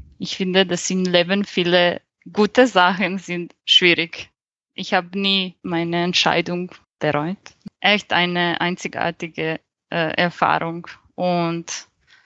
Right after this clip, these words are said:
es, es wäre, ich glaube, besser, wenn alle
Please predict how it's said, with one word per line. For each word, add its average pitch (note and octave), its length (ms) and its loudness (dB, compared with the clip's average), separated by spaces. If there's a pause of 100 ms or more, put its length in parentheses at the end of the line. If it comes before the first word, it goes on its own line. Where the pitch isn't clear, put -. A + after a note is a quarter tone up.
(600)
es, - 640 -2
es - 340 -4
wäre, F#3 480 4 (380)
ich F3 120 -16
glaube, E3 480 0
besser, E3+ 560 0
wenn E3+ 220 -4
alle E3+ 500 -2